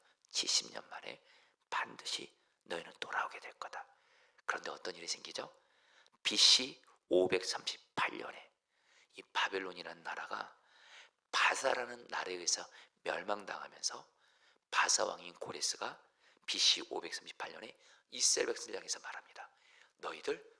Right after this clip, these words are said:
고국으로 돌아가도 된다." 이런 명령을 내려요. 그 한마디로 하나님의 약속이 이루어진 거예요. 바로 여러분들,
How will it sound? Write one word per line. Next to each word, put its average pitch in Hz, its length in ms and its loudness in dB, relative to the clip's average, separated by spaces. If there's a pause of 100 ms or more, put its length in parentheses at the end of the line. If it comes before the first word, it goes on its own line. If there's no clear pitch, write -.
고국으로 - 500 -10 (380)
돌아가도 - 440 0
된다." - 500 -8 (920)
이런 110 300 -2 (160)
명령을 151 600 6
내려요. - 360 -10 (460)
그 - 180 -4 (340)
한마디로 120 500 2 (260)
하나님의 151 760 2
약속이 - 480 -4
이루어진 98 580 -2
거예요. - 300 -4 (680)
바로 85 260 2
여러분들, 85 440 -4